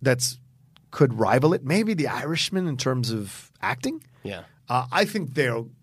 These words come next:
Speaker 1: from what the early buzz on The Irishman is, I think that's gonna win Best Picture. I think Scorsese is gonna win Best Director, which is ironic considering Scorsese really influenced Joker.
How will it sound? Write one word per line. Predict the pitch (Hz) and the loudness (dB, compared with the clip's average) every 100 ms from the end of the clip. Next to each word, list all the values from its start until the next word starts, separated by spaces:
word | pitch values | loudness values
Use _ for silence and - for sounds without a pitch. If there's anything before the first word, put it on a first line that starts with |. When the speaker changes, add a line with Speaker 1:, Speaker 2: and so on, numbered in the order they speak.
| _ _ _ - | _ _ _ -4
Speaker 1:
from | 165 160 | -2 0
what | 190 180 | -2 -2
the | 147 | -2
early | 131 143 | 0 2
buzz | 131 123 120 | 2 2 2
on | 113 | 0
The | 110 | -4
Irishman | 107 113 123 151 | -2 -2 -2 -2
is, | 160 160 - | -2 -2 -2
I | 131 | 0
think | 131 127 | 2 0
that's | 104 107 104 | 0 -2 -2
gonna | 104 | -6
win | 95 92 | -6 -6
Best | 92 95 | -4 -6
Picture. | - 101 - 127 - - - - | -6 -6 -2 -4 -4 -12 -20 -12
I | - 110 | -2 0
think | 117 | 2
Scorsese | - 117 104 113 | 2 2 2 4
is | 110 107 | 2 2
gonna | 104 110 | 0 -2
win | 104 101 | 0 -4
Best | 98 95 | -4 -6
Director, | 101 92 90 87 92 - _ - | -6 -10 -12 -16 -18 -20 _ -8
which | 127 | -4
is | 147 | 2
ironic | 156 156 156 131 117 | 4 6 4 4 0
considering | 127 110 - 110 107 | -2 0 0 0 -4
Scorsese | - 104 110 104 | -4 -4 -4 -4
really | 104 104 | -6 -6
influenced | 92 107 - 104 98 - - | -8 -10 -2 -2 -2 -6 -8
Joker. | - 110 - - | -2 -2 -2 -12